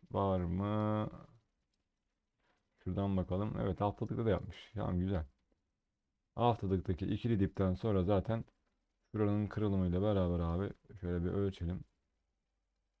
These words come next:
Bakalım buradan buranın kırılımıyla beraber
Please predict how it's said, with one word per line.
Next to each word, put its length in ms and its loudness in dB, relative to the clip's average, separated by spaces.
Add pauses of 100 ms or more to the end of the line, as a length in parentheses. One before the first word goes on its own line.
(960)
Bakalım 380 -2
buradan 760 2
buranın 300 2
kırılımıyla 540 0
beraber 500 0